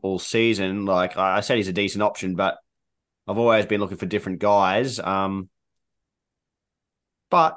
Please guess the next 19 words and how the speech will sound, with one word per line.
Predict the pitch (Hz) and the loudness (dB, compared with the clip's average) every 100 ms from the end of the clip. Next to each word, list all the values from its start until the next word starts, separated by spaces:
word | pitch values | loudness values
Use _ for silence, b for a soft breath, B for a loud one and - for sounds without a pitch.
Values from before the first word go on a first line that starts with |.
| - | -6
in | 143 165 | -4 -2
saying | 180 147 123 | 2 2 4
that, | 120 117 | 2 2
he, | 135 131 | 0 -2
he | 117 139 | 0 2
is | 147 143 - | 2 -2 -4
a | 117 | -2
bit | 135 | 0
more | 127 | 0
consistent | 113 113 - 131 127 110 | -2 -2 -2 -2 -2 -2
than | 113 | 0
he | 110 | 0
has | 113 | 0
been | 107 104 | 0 0
in | 101 | -2
the | |
past | 92 117 113 113 - | -2 0 2 2 -2
this | 95 - | -8 -6
year, | 101 90 95 185 | -2 0 0 -2